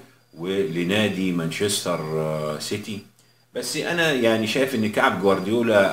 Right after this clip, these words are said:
عالي على كعب، آه، زيدان كمدربين يعني. مواجهات سهلة في المطلق باستثناء مواجهة، آه، ريال مدريد ومانشستر سيتي،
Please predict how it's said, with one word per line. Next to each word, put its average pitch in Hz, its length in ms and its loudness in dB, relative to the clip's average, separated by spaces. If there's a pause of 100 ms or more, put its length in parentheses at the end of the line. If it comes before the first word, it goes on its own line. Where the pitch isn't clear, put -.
(120)
عالي 104 440 4
على 80 260 2
كعب، 95 440 -2 (420)
آه، 80 220 -12
زيدان 85 500 2
كمدربين 82 720 -2
يعني. - 200 -6 (1080)
مواجهات 160 460 2
سهلة 165 280 4
في - 80 0
المطلق 131 420 2
باستثناء 107 640 0 (320)
مواجهة، 110 400 -2 (240)
آه، 85 500 0
ريال 110 260 2
مدريد 92 480 0
ومانشستر 85 680 -2
سيتي، 117 440 -6